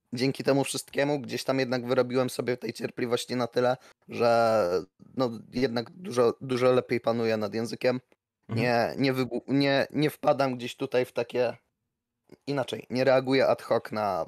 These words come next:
Speaker 1: na pewne sytuacje, bo wiem, że to może przynieść więcej kłopotu niż, niż korzyści.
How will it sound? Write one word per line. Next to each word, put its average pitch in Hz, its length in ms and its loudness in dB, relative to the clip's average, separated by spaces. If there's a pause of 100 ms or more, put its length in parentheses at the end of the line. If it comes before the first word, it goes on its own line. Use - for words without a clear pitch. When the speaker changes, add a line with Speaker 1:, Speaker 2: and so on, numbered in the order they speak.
Speaker 1:
na 123 140 -2
pewne 113 280 -2
sytuacje, 120 540 -2
bo 110 140 -4
wiem, 117 180 -4
że 110 140 -4
to 107 560 2
może 107 220 -6
przynieść 113 300 -8
więcej 208 240 -10
kłopotu - 440 -8
niż, 98 320 -8 (400)
niż 117 180 -4
korzyści. 110 520 -2